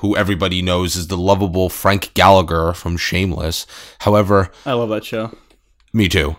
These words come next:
Speaker 1: I
Speaker 2: Great show.
Speaker 1: friggin', I gotta catch up. I'm,
Speaker 2: I,
Speaker 1: like, two
Speaker 2: I,
Speaker 1: episodes behind.
Speaker 2: I've kinda just, like, waited for it to, like, go onto Netflix. So, like, this current season, uh, I haven't watched it at all. I'm just
Speaker 1: Are you just
Speaker 2: waiting for
Speaker 1: waiting it out?
Speaker 2: Yeah, I'm just gonna wait till it goes on Netflix.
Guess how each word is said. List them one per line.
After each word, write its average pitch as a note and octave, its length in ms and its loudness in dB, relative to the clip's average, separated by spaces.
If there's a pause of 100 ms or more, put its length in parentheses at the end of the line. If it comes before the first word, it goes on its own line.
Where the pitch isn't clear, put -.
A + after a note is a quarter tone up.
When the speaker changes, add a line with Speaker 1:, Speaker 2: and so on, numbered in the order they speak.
Speaker 1:
I A#2+ 200 8
Speaker 2:
Great F#3+ 100 6
show. A#2+ 120 0
Speaker 1:
friggin', E3 300 8
I A#2+ 120 8
gotta B2+ 220 8
catch G2 280 0
up. E2+ 160 2
I'm, F2+ 160 2
Speaker 2:
I, C#3+ 160 6
Speaker 1:
like, - 140 2
two - 160 2
Speaker 2:
I, A#2+ 40 4
Speaker 1:
episodes E2+ 320 -2
behind. C3 220 4
Speaker 2:
I've E3 80 0
kinda F3+ 180 4
just, F3+ 180 0
like, D3+ 160 4
waited A#2 320 0
for B2 160 -2
it A#2 100 -4
to, A2+ 60 -6
like, G2+ 200 -6
go A2 160 -2
onto G#2+ 160 -2
Netflix. G#2 640 -4 (600)
So, A#2+ 220 -4
like, A2 220 0
this B2 200 0
current - 360 -6
season, A#2 680 -4
uh, A#2 60 -6
I G#2+ 240 -2
haven't A2+ 240 -4
watched G#2+ 300 -4
it G#2+ 40 -10
at G#2+ 60 -6
all. G#2 200 -4
I'm A2+ 100 -6
just A2 120 8
Speaker 1:
Are G2+ 40 8
you G2+ 100 6
just A2 160 4
Speaker 2:
waiting - 0 -
for G#2 60 2
Speaker 1:
waiting F#2 220 6
it E2+ 100 4
out? E2+ 160 8
Speaker 2:
Yeah, C3 80 8
I'm C#3+ 80 6
just D3 80 -2
gonna C#3 120 0
wait A2 360 0
till A2+ 140 -8
it G2+ 80 -8
goes A2+ 180 0
on A2 120 -2
Netflix. A2 540 -4